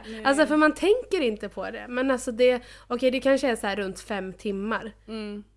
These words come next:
Speaker 2: Alltså av tjugofyra då på ett dygn. Men det är
Speaker 1: Ja,
Speaker 2: ändå ganska
Speaker 1: det är
Speaker 2: mycket.
Speaker 1: mycket.
Speaker 2: För att jag blir så här, "Vad gör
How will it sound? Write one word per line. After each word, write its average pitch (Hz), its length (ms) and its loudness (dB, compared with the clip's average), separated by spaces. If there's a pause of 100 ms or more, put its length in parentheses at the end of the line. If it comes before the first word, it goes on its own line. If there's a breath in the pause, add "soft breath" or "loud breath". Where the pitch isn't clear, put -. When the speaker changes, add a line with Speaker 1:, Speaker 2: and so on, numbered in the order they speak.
(260)
Speaker 2:
Alltså 208 260 -6
av 190 220 -4
tjugofyra 190 540 -6
då 185 140 -10
på - 100 -12
ett 180 180 -14
dygn. 214 320 -4
Men 214 100 -2
det 208 60 -4
är 190 160 0
Speaker 1:
Ja, 254 60 6
Speaker 2:
ändå 262 180 0
ganska 208 320 -6
Speaker 1:
det 190 60 -6
är 196 40 -4
Speaker 2:
mycket. - 420 -8
Speaker 1:
mycket. 214 180 -2
Speaker 2:
För 277 60 -2
att 254 100 -4
jag 214 120 2
blir 294 160 -2
så 220 120 -6
här, 180 60 -8
"Vad 214 140 -2
gör 202 300 0